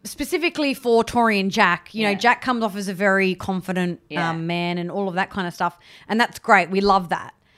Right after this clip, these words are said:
Speaker 1: But when you come off this show and you do get your social media back and you do see all these comments, even for the most confident, secure person, you think you're, you are that,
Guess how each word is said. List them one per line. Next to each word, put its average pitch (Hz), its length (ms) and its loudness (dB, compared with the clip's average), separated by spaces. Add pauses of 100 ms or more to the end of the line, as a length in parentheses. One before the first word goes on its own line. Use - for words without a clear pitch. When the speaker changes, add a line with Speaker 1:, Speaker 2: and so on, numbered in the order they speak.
(280)
Speaker 1:
But 220 240 8 (100)
when 247 280 4
you 302 100 2
come 240 280 0
off 240 180 0
this 233 140 -4
show 196 400 4
and 208 160 0
you 208 80 -2
do 202 180 -2
get 226 120 2
your 202 80 -4
social 202 320 -2
media 190 300 0
back 180 380 2
and 202 240 0
you 202 120 -2
do 208 220 -6
see 220 180 -4
all 208 120 0
these 190 180 0
comments, 185 600 -2 (460)
even 302 280 4
for 359 120 0
the 311 100 6
most 269 600 2
confident, 233 720 0 (160)
secure 220 540 4
person, 202 760 2
you 196 140 -6
think 294 300 -2
you're, 294 200 -4
you 247 200 2
are 254 120 4
that, 370 260 2